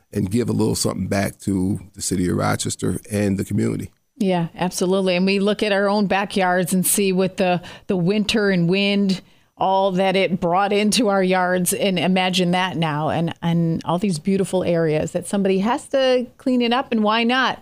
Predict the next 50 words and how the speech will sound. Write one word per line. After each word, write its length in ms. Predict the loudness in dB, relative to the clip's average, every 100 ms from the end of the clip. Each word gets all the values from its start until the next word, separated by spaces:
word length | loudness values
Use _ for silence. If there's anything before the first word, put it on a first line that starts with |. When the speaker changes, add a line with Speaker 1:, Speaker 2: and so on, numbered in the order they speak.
| -12 -6
Speaker 2:
join 320 | -2 0 0
together 500 | 0 -2 0 0 -2
and, 240 | -2 -4
and 380 | -4 -4 -6 -4
do 140 | -2 0
Speaker 1:
Right. 100 | -2
Speaker 2:
it? 100 | -4 -20 _ _
Speaker 1:
Well, 280 | -2 0 2
you 100 | 2
know, 60 | 2
it's, 280 | 0 0 0
it's, 420 | 0 2 0 0 -2
you 80 |
know, 140 | -2 -2
the, 320 | -10 -16 -8
the 100 | -4
Boy 240 | 0 0
Scouts, 440 | 0 0 0 0 -2
they're, 260 | -2 -2
they're 180 | 0 0
a 40 | 2
big 220 | -2 -2
part 220 | -2 0
of 80 | 0
it, 140 | -2
so 180 | -2 0
they, 140 | 0
they'll 240 | 0 -2 -2
come 240 | -2 0
out, 260 | 0 0 -2 -2
and, 240 | -2 0
uh, 160 | -2 -6 _ _ _
I 80 | -6
think 280 | -4 -4 -2
they'll, 260 | 0 0
they'll 300 | -2 -2 -2
do 260 | -2 -2 -2
their, 320 | -2 -2 -4
get 260 | -4 -4 -2
merit 360 | 0 0 -2 -2
badge 380 | 0 0 -2
or, 140 | -4 -6 -10
or 100 | -8
credits. 460 | -4 -2 -2 -4
Speaker 2:
Mm-hmm. 100 | -10 -20 -20 _
Speaker 1:
Some, 380 | -4 -2 0 0
um, 400 | 0 0 -2 -4 -6
students 460 | -4 -2 0 0 0
have 280 | 0 0 0
a, 380 | -2 -2 -6